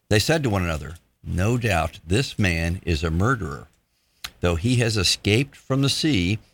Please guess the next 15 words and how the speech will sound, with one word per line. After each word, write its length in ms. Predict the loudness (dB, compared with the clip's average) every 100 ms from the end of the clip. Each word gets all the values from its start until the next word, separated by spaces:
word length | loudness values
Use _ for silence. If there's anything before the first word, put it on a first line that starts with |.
| _ _ _
Justice, 500 | -4 -2 0 -2 -4 -6
which 220 | -6 -4
is 140 | -2 0
a 60 |
name 340 | 0 2 0 0
for 300 | -2 -2 -2
a 60 | -2
Greek 240 | 0 0
god, 420 | 0 0 0 -4 -8 -10 _ _ _ _ _ _ 0
has 200 | 0 2
not 300 | 0 0 0
allowed 440 | -2 0 0 0
him 180 | -2 -2
to 100 | -2
live.' 460 | -2 -4 -6 -18